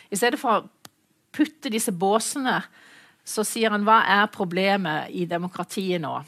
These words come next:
Jo, det er to ting, og det er liksom mitt ståsted i boken da.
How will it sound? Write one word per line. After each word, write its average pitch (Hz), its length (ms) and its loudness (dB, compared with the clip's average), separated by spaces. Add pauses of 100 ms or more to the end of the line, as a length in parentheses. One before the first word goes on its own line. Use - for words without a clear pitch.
(280)
Jo, 220 240 -2
det 214 100 -2
er - 160 2
to 226 220 -8
ting, 156 420 -8 (420)
og 175 140 -4
det 202 100 2
er 185 220 4
liksom 165 400 -6
mitt - 400 -6 (560)
ståsted 208 560 0
i 170 80 -2
boken 208 360 -4
da. 151 160 0